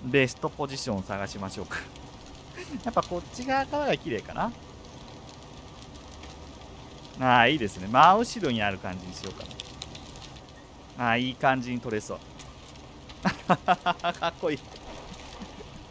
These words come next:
いいですね。これ背景燃えてんのかっこいいな。いや、次からはどうだろうな。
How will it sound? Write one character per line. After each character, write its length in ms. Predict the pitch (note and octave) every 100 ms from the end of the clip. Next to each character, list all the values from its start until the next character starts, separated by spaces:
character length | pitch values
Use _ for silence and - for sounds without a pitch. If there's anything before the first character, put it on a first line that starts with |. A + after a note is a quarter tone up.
| - F4+ F#4+ F4+ D#4 C4 - - - - G#3+
い 160 | G#3
い 40 | D3+
で 120 | A#2
す 140 | -
ね。 180 | G2+ G2
こ 80 | A#2
れ 60 | D3 A3 B3+
背 20 |
景 240 | G#3 D#3 B2+
燃 240 | A#2 A2+
え 20 |
て 140 | A2+ A2+
ん 40 |
の 80 | G#2+
か 140 | A#2+
っ 20 | A2+ -
こ 80 |
い 40 | G#2
い 40 |
な。 60 | F#2
い 40 | F2 - - - - - - - - - - - - - - - - - - - - - - - - - - - - - - - - - F3
や、 80 | E3 -
次 560 | F3+ F3+ F3+ F3 G3 A#3
か 320 | - - B3+
ら 280 | B3 B3 A#3+
は 600 | A#3 A#3 A#3 A3+ A3+ A3
ど 280 | G#3 A3 A#3
う 40 |
だ 120 | F#3+
ろ 180 | D3 A#2
う 20 |
な。 260 | G#2 G2 F#2